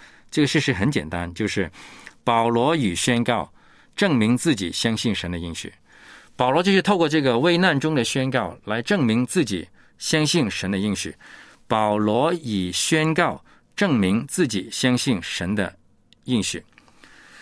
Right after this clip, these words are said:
信心由行为证明，在这个事件里，信心由宣告证明。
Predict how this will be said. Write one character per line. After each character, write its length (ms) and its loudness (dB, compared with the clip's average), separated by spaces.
信 220 2
心 180 4
由 180 4
行 300 2
为 260 2
证 220 0
明， 240 -2
在 160 2
这 140 2
个 100 8
事 260 4
件 180 4
里， 200 0
信 260 2
心 220 4
由 220 4
宣 360 2
告 200 2
证 180 0
明。 200 -6